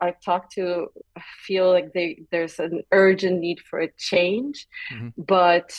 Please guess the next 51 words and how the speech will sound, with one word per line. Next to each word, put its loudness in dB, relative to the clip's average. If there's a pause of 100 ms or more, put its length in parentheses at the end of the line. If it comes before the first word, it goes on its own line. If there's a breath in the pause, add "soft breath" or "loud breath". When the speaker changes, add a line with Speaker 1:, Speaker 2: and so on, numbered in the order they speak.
Speaker 1:
they 2
are 2
not -2
sure -2
this -6
is -12
the -2
right -6
change. -6
Speaker 2:
Right. -8 (260 loud breath)
Now, -4
you 2
Speaker 1:
And 6
Speaker 2:
were, 6
Speaker 1:
then 2
Speaker 2:
you -2
were, -2
you 0
were 4
just 0
Speaker 1:
Yeah. -6
Speaker 2:
recently 0
in 0
Argentina. -6
Uh, -16
based -2
on -2
what -4
you -4
Speaker 1:
Mm, -6
Speaker 2:
saw 0
Speaker 1:
yes. -2
Speaker 2:
and -6
heard 0
there, -6 (440 soft breath)
do -6
you -2
then 0
have -4
a -2
guess -2
as -8
to -8
what -2
the -8
outcome -4
will -4
be -2
on -4
Sunday? -6 (2750 loud breath)
Speaker 1:
I, 2